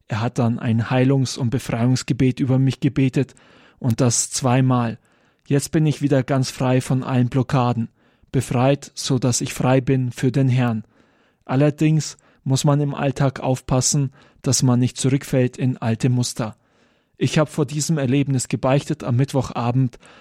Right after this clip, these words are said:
beim Internationalen Prayer Festival. Man erlebt die Heilige Messe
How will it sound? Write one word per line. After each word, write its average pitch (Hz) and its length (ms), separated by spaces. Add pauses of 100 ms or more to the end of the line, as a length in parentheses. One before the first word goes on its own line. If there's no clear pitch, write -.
(120)
beim 127 180
Internationalen 131 800
Prayer 139 300
Festival. 120 560 (380)
Man 123 180
erlebt 127 380
die 139 100
Heilige 127 380
Messe 117 480